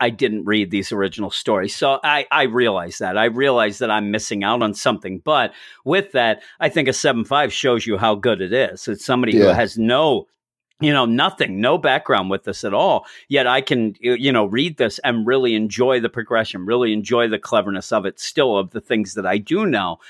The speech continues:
Speaker 1: And yeah, I'm looking forward to the two thousands. I, I'm expecting Ock to come back, kinda get inside of Peter's body, you know, all
Speaker 2: Yeah,
Speaker 1: that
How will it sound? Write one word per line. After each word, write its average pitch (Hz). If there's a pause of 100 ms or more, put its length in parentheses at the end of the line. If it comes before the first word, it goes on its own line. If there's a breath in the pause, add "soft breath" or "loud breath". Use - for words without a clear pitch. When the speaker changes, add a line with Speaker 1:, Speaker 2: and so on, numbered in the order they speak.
(200 loud breath)
Speaker 1:
And 247
yeah, 262
I'm 139
looking 147
forward 110
to 107 (520)
the 156
two 135
thousands. 110
I, 139
I'm 135
expecting 117 (380 loud breath)
Ock 143
to 139
come 127
back, 127 (260 loud breath)
kinda 139
get 156
inside 139
of 113
Peter's 127
body, 131
you 123
know, 117
all 117
Speaker 2:
Yeah, 117
Speaker 1:
that -